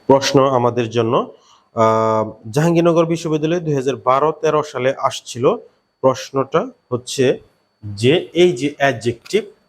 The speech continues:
কোন part of speech, অর্থাৎ the word adjective is a an, অর্থাৎ adjective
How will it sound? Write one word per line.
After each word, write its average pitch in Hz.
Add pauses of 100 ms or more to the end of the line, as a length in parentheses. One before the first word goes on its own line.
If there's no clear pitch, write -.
(160)
কোন 180
part 104
of 95
speech, 92
অর্থাৎ 127
the 131 (140)
word 151 (240)
adjective 143 (200)
is 131 (340)
a 127 (440)
an, 202 (440)
অর্থাৎ 131 (140)
adjective 151